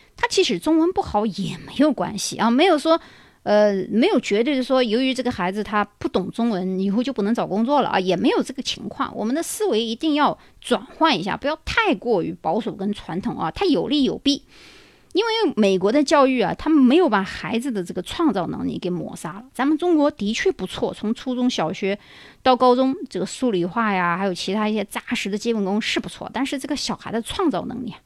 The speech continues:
比较差，就是以后，呃，做发明创造啊，或者其他一些地方啊，反而倒不如美国的孩子。美国小时候孩子他们可能就，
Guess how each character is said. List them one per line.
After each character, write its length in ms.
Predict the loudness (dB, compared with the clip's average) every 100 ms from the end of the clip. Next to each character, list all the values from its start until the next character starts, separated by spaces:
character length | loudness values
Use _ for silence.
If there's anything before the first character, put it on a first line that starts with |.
| _ _ _ _ -12
比 80 |
较 120 | -8 -8
差， 300 | -10 -12 -14 _ _ -12
就 100 | -10
是 140 | -8
以 160 | -6 -4
后， 260 | 0 2 0 -4 -20 -20 _ _
呃， 100 | -10
做 260 | -4 0 0
发 220 | 0 -2
明 140 | 0 0
创 200 | -2 -2
造 140 | 0
啊， 340 | 0 0 -2
或 120 | -4 -6
者 80 |
其 180 | -6 -6
他 160 | -4 -4
一 60 |
些 360 | -2 -2 -2 -6 -8
地 120 | -8
方 140 | -6 -4
啊， 200 | -4 -8 _ _ _
反 220 | -4 0
而 160 | 2
倒 120 | 2 0
不 200 | 0 0
如 200 | 0 -4
美 160 | -6
国 140 | -8 -10
的 80 |
孩 180 | -10 -12
子。 120 | -14 -8
美 160 | -4
国 80 | -2
小 180 | 0 -2
时 80 | -2
候 80 |
孩 200 | -2 -2
子 100 | -2
他 100 | -2
们 80 | -2
可 140 | -4 -4
能 160 | -4
就， 160 | -4